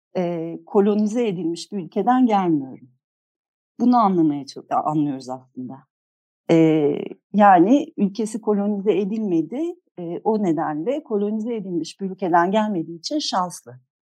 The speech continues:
Fakat burada, e, ötekileştirdiği,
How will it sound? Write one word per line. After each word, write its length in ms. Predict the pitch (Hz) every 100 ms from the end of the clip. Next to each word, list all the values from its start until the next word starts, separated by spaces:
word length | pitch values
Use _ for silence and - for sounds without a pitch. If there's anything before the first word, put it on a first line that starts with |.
| _ _ _ _ _ _ _ - - _ _ _ _
Fakat 420 | 220 196 233 233
burada, 560 | 214 262 214 220 196 -
e, 200 | 185 175 - - _ -
ötekileştirdiği, 1300 | 180 190 196 196 185 185 - 196 190 208 247 330